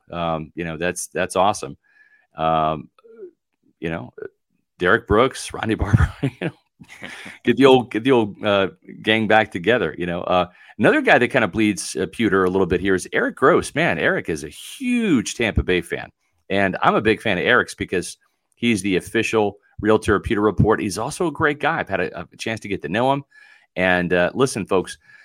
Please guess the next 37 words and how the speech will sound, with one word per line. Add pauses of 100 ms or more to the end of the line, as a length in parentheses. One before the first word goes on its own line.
(360)
this
is
about
relationships.
When
you
wanna
buy
or
sell
your
house,
it's
the
most (100)
important
and
the
most (220)
lucrative
investment
you're
gonna
make.
So
you
wanna
have
somebody
that
you
can
trust, (300)
somebody
that
you
know,